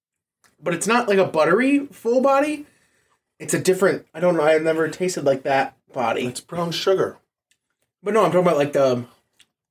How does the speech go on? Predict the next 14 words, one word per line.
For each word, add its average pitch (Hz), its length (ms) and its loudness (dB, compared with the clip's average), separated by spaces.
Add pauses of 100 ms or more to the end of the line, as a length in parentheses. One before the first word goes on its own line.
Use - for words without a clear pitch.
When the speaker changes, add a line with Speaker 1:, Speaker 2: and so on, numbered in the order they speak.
(560)
Speaker 2:
It's 135 260 -12
very, 185 420 2
Speaker 1:
the 175 60 4
Speaker 2:
um, 165 60 2
Speaker 1:
mouth 180 360 4
feel, 123 440 -4
the 123 160 -6
body. 143 300 4
Speaker 2:
there's 147 100 0
a 147 80 4
lack 143 380 0
of - 260 -4
pepper 143 480 0
spice. - 720 -4